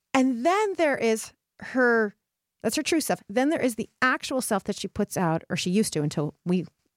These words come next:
met, <laughs> that she put out in front of other people because she learned that if she showed her unicorn self, then she wasn't loved.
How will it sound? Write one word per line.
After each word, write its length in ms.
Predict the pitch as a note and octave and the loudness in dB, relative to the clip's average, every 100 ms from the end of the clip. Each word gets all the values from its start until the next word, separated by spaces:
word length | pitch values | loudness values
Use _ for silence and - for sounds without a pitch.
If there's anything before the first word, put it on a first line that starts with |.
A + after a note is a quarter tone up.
| - | -2
met, 300 | F3 G3+ - | 0 0 -2
<laughs> 580 | G#3 E3+ _ _ _ - | -4 -6 _ _ _ -8
that 80 | G#3 | -4
she 100 | A3+ | -4
put 220 | - A3+ | -2 0
out 160 | G3+ - _ - | 0 -2 _ -4
in 100 | G3 | -2
front 180 | F#3 | -2
of 80 | E3+ | -2
other 100 | E3 | -4
people 300 | - E3+ E3 | -4 -6 -4
because 240 | D#3+ F#3+ F#3 | -4 -4 -4
she 260 | - A3+ | -2 0
learned 460 | G#3+ F#3+ F3 E3 - _ _ _ _ _ _ - | 0 0 0 -2 -6 _ _ _ _ _ _ 0
that 260 | F#3 F3+ - | 0 0 -2
if 140 | G3 | -4
she 160 | - F#3 | -2 -4
showed 300 | - G#3+ A3 | 0 0 0
her 100 | G3 | 0
unicorn 520 | G3+ B3+ C#4 G3 E3+ | 0 0 0 -2 -4
self, 400 | - E3+ E3 _ _ - | -2 -2 -4 _ _ -4
then 140 | F#3 | -2
she 160 | F3+ F3+ | 0 0
wasn't 260 | E3+ - - | -2 -2 -8
loved. 240 | - - | -12 -16